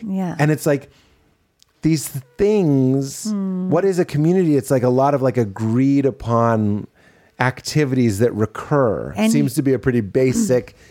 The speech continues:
Speaker 2: <clears throat> definition of community.
Speaker 1: Right.
Speaker 2: We wash our clothes by the river is what it used to be.
Speaker 1: Mm.
Speaker 2: And now it's like, we go to the farmer's market on that day. And that's when
Speaker 1: Yeah.
Speaker 2: I drink a coconut. And that's when I see my farmer's market friends.
Speaker 1: Yeah. It, it, it is,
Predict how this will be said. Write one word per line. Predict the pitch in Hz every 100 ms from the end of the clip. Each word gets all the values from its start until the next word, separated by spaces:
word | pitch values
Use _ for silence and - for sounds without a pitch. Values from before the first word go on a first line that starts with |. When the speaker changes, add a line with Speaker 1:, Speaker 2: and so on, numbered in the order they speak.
| _
Speaker 2:
<clears throat> | _ _
definition | 135 123 - 117 120 - 113
of | 101
community. | - 104 113 101 90 - -
Speaker 1:
Right. | 180 175
Speaker 2:
We | 131
wash | 120 123 127 -
our | 117
clothes | - 120 117
by | 98 110
the | 110
river | 135 151 147 143 135
is | 117
what | 110
it | 85
used | 127 117
to | 131
be. | 120 127 113
Speaker 1:
Mm. | 101 98 190
Speaker 2:
And | 120
now | 123 120
it's | 120 -
like, | 113 113 _ _ -
we | 110
go | 123
to | 143
the | 147
farmer's | - 233 302 170
market | 110 101 98
on | 92 92
that | 87 73
day. | 87 87 92
And | 95
that's | - 127
when | 127 127
Speaker 1:
Yeah. |
Speaker 2:
I | 123
drink | 113 143
a | 160
coconut. | - 175 196 170 110 92
And | 101
that's | 110 117
when | 120 123
I |
see | 117 - 131 139 135 131 - -
my | 160 175
farmer's | 226 262 233 135
market | 120 110 107
friends. | 107 95 - 190 - 196
Speaker 1:
Yeah. | 214 233 196 - - - - -
It, | 285 220 _
it, | 254 320 285 - _ _ -
it | 277
is, | 320 320 294 -